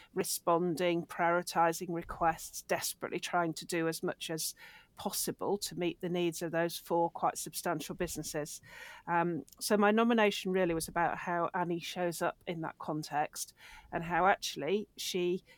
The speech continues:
despite the fact that we've got a broad business and a small insight team, she, um, takes on through everything she does a kind of real sort of leadership approach and a, "How can I make sure that I make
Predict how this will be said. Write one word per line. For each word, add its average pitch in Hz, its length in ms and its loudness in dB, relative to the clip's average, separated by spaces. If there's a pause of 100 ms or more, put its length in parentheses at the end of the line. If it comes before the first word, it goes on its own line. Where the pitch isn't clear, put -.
(140)
despite - 640 6
the 156 60 -12
fact - 480 0
that - 160 -2
we've 175 220 0
got - 200 -4
a 175 60 -8
broad 170 340 2
business 170 360 -4
and 170 100 -2
a - 20 -4
small 165 260 0
insight 170 440 0
team, 170 380 -2 (320)
she, 175 580 0
um, 175 420 0 (840)
takes - 440 0
on 190 220 4
through 220 320 2
everything 202 480 0
she - 220 -6
does 131 460 -4 (240)
a - 40 -12
kind 180 220 -2
of 175 140 0
real 175 260 4
sort 170 240 -6
of 170 100 -4
leadership 196 520 2
approach 175 580 0
and 170 100 -2
a, 165 140 0 (240)
"How 190 180 6
can 180 220 -2
I 175 140 4
make 175 240 0
sure 180 300 0
that 160 140 -4
I 175 280 2 (240)
make 190 420 -2